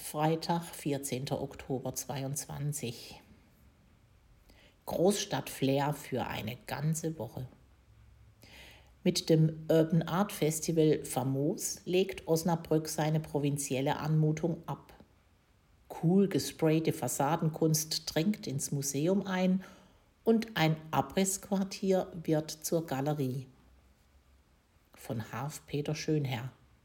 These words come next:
Zwei Affen in einer rot verdorrten Trümmerwüste einer Welt nach der Apokalypse. Die Bizarrerie, mit der das mehrstöckige Mural der Street-Art-Künstler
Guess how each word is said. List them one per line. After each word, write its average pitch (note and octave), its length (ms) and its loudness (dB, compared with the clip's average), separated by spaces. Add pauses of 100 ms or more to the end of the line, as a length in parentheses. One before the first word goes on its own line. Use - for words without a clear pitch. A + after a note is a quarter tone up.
(1200)
Zwei - 380 2
Affen D#3 320 2
in D3+ 160 2
einer C#3 200 0
rot D#3+ 380 4
verdorrten D#3+ 640 2
Trümmerwüste F3 1120 6 (220)
einer C3 320 0
Welt D3 540 0
nach D3+ 340 0
der D#3+ 260 -2
Apokalypse. D3 840 -2 (1800)
Die G#3 140 6
Bizarrerie, D3 1400 2
mit D3 320 -2
der A#2+ 140 2
das - 280 0
mehrstöckige F#3 800 2
Mural E3 800 8
der D3 520 0
Street-Art-Künstler - 1400 0